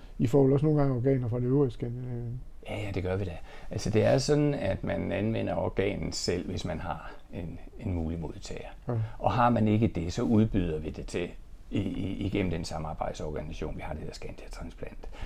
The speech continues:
Speaker 2: Og der er der simpelthen en rotationsliste for at gøre det mest fair, at der står man så øverst, og når får man tilbuddet først, og den, der,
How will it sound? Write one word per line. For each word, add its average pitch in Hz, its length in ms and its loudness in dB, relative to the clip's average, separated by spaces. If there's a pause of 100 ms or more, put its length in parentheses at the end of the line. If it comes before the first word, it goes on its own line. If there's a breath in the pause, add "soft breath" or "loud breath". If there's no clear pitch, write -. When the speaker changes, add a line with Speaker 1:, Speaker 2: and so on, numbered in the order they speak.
Speaker 2:
Og - 100 -2
der 107 80 2
er 95 100 2
der 101 80 2
simpelthen 107 360 2
en 85 60 -4
rotationsliste 87 880 -2
for 87 360 0
at 82 60 -6 (460 loud breath)
gøre 90 140 2
det 90 80 -2
mest 90 300 -2
fair, 123 260 2
at 127 320 -2 (100)
der 101 120 4
står 95 220 2
man 85 120 -2
så 98 120 -2
øverst, 98 380 2
og 85 60 -4
når 87 280 -2
får - 220 -2
man 85 160 -2
tilbuddet 90 480 -2
først, 120 340 2
og 87 100 -4
den, 104 220 0
der, - 60 -2